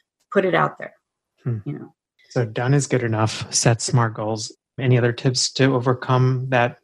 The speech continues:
Speaker 2: tendency to overcompensate?
Speaker 1: That's all I have <laughs> now because it's a daily struggle for me too, so.
Speaker 2: Yeah, no, those are good. I mean, I think I, what is, uh,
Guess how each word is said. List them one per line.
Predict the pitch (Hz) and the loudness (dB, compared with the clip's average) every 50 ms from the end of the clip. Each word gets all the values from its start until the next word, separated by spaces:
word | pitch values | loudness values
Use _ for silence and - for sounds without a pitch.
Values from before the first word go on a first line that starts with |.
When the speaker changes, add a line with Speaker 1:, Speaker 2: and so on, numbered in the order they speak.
| _ _ _ - | _ _ _ -6
Speaker 2:
tendency | - 127 120 120 117 113 - 117 | -2 2 2 2 2 2 0 -2
to | 117 | -2
overcompensate? | 110 113 120 120 - - 127 131 131 135 131 - 151 151 - _ _ - | -2 0 0 -2 -2 0 0 2 2 2 0 -2 -4 -4 -6 _ _ -2
Speaker 1:
That's | - 214 247 - | 0 0 0 0
all | 247 240 247 | 0 0 2
I | 262 - | 2 2
have | 302 - 311 254 240 | 2 0 0 0 2
<laughs> | - 294 294 - | 2 2 2 2
now | 240 226 226 - 240 | 0 -2 -2 -2 0
because | 220 233 247 - - 247 180 | 0 0 0 2 2 2 2
it's | 196 214 165 - | 2 0 2 4
a | 214 196 175 160 - - | 2 2 2 0 -6 0
daily | - 208 202 208 196 196 190 98 | 2 4 4 4 4 2 0 -2
struggle | - - 180 185 175 165 156 151 | 0 2 2 2 4 2 0 0
for | 147 - - 180 175 | -2 -2 -2 0 2
me | 175 170 156 143 | 2 2 2 0
too, | 131 - 139 143 139 - | 0 0 2 2 2 0
so. | - - - - - - - - 127 | 0 -4 -4 -4 -4 -6 -6 -6 -4
Speaker 2:
Yeah, | 131 131 143 151 147 143 | -2 0 2 2 2 2
no, | 127 135 147 143 | 4 4 4 2
those | 120 135 139 156 151 190 | 2 0 0 0 2 0
are | 170 | 0
good. | 131 117 123 147 165 147 117 | 0 0 0 0 0 0 0
I | 117 113 | -2 -2
mean, | 113 113 117 113 117 | -2 -2 0 0 0
I | 117 117 | 0 -2
think | 117 - 135 127 123 120 113 - - _ _ _ _ _ _ - 226 | -2 0 2 2 2 0 -2 -6 -14 _ _ _ _ _ _ -4 0
I, | 151 131 131 123 123 123 120 113 - - _ _ _ _ _ _ _ - - - _ _ _ _ | 2 4 4 4 4 2 2 0 -2 -8 _ _ _ _ _ _ _ -20 -20 -20 _ _ _ _
what | - 135 | 2 4
is, | 127 127 117 117 | 6 4 4 4
uh, | 123 117 113 110 110 110 120 | 4 4 4 2 2 0 -2